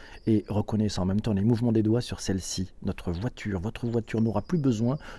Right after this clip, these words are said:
de tous ces boutons et autres molettes que l'on connaît depuis des dizaines d'années, que ce soit pour gérer vos rétroviseurs, vos essuie-glaces ou le son de votre radio. Tout se fera à la voix, à la fois par la voix, mais aussi par des gestes sur des surfaces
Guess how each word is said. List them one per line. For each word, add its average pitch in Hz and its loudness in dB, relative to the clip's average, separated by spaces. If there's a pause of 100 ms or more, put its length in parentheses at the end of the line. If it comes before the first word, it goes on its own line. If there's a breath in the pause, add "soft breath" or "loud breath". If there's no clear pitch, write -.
de - -2
tous 160 0
ces 131 2
boutons 120 0
et 110 6
autres 117 2
molettes 113 4
que 104 -2
l'on 101 0
connaît 107 2
depuis 107 -2
des 110 6
dizaines 123 2
d'années, 98 0 (500 loud breath)
que - -4
ce 95 -2
soit 90 -4
pour 73 -6
gérer 80 -2
vos 69 -2
rétroviseurs, 82 -2 (440 loud breath)
vos 73 -4
essuie-glaces 78 -6 (140)
ou 78 -8
le 76 -8
son 101 -2
de 90 -2
votre - -6
radio. 80 -2
Tout 220 2
se - 0
fera 87 -4 (500 loud breath)
à 85 -2
la 82 0
voix, 73 -4 (720 soft breath)
à 90 0
la 113 4
fois - 0
par 90 0
la 85 0
voix, 117 0
mais 123 4
aussi 139 0
par 80 -2
des 92 0
gestes 90 -2
sur - -6
des 87 -4
surfaces - -8